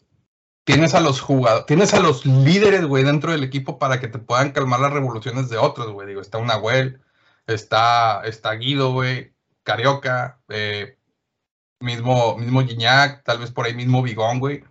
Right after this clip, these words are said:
Y en la banca tienes otros jugadores, digo, Hugo Ayala que jugó este, esta, esta serie, pero en, en un momento dado que está en banca también, güey.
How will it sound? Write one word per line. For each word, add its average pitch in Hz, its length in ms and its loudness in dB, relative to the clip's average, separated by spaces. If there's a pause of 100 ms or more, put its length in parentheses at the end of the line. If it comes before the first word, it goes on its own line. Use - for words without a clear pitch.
(400)
Y 131 80 4
en 131 80 8
la 120 80 6
banca 131 320 0
tienes 202 220 -4
otros 214 200 -4
jugadores, 170 400 2
digo, 143 380 -8 (320)
Hugo 131 220 0
Ayala 143 320 2
que 131 100 -8
jugó 120 260 -6
este, 131 320 -8
esta, 127 560 -2
esta 113 200 -10
serie, 131 300 -2
pero 107 520 -6
en, 104 460 -12
en 107 140 -6
un 113 80 -2
momento 123 280 2
dado 120 160 2
que 120 80 -10
está 113 160 -10
en 113 80 -6
banca 113 260 -4
también, 113 380 -4
güey. 127 220 -2